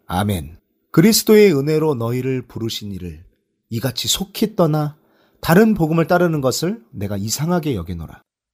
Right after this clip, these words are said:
다른 복음은 없나니 다만 어떤 사람들이 너희를 교란하여 그리스도의 복음을 변하게 하려 함이라.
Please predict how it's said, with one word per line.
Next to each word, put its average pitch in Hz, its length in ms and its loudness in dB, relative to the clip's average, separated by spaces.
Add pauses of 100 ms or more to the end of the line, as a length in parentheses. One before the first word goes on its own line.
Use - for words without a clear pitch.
(120)
다른 147 320 4
복음은 131 360 -2
없나니 90 520 -8 (260)
다만 127 280 2
어떤 160 340 2
사람들이 165 640 -2 (200)
너희를 180 480 4 (180)
교란하여 135 640 -2 (220)
그리스도의 135 560 4
복음을 123 320 -2
변하게 147 500 0
하려 131 220 -4
함이라. 101 360 -10